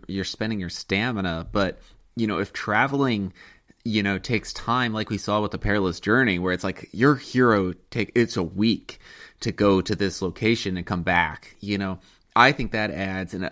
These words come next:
an, an entire, another element of strategy to the game where it's like, well, I could stay here doing the, uh, the click happy,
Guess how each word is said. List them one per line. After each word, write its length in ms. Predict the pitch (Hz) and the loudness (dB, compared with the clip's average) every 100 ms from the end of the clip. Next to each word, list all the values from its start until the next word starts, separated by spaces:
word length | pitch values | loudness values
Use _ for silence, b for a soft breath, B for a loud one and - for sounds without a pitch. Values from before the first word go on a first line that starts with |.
| - | -2
an, 160 | 113 - | -2 -2
an 300 | - 110 95 | -6 -8 -8
entire, 640 | 101 92 - 113 117 107 101 - | -10 -10 -8 -4 -2 -2 -2 -4
another 440 | 98 107 107 - | -2 -2 -2 -2
element 340 | 95 104 95 | -2 0 -2
of 80 | 85 | -4
strategy 560 | - - 87 104 92 90 | -8 -8 -6 -6 -6 -8
to 100 | - | -6
the 80 | 90 | -8
game 340 | 92 92 95 | -2 -2 -2
where 100 | 92 | -2
it's 100 | 87 | -6
like, 180 | 92 90 B B B | -8 -10 B B B
well, 220 | 95 98 | 0 2
I 100 | 127 | 2
could 180 | 120 101 | 0 -4
stay 260 | - 117 139 | -2 0 2
here 420 | 123 101 110 123 B B B B _ - | 2 2 2 0 B B B B _ -2
doing 360 | 107 120 117 | 2 4 4
the, 320 | 110 107 104 | 2 2 4
uh, 160 | 101 98 | 4 4
the 120 | 95 | 2
click 300 | 95 - 127 | -2 0 0
happy, 760 | - 110 110 110 107 107 104 110 | 0 -2 0 0 0 0 -4 -8